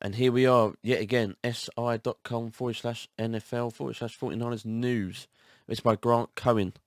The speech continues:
Look him up, Grant Cohen. Um, great bloke.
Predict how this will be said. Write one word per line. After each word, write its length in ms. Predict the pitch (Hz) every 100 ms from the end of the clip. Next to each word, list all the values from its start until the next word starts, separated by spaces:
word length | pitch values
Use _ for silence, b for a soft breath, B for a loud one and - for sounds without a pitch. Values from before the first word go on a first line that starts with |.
| _ -
Look 240 | 110 -
him 200 | 123 120
up, 200 | 123 135 _ -
Grant 320 | 117 123 -
Cohen. 420 | - 117 123 127 - b b b b -
Um, 460 | 104 104 107 107 - _ - _ _ _ _ - -
great 360 | 117 123 - -
bloke. 460 | 117 113 113 -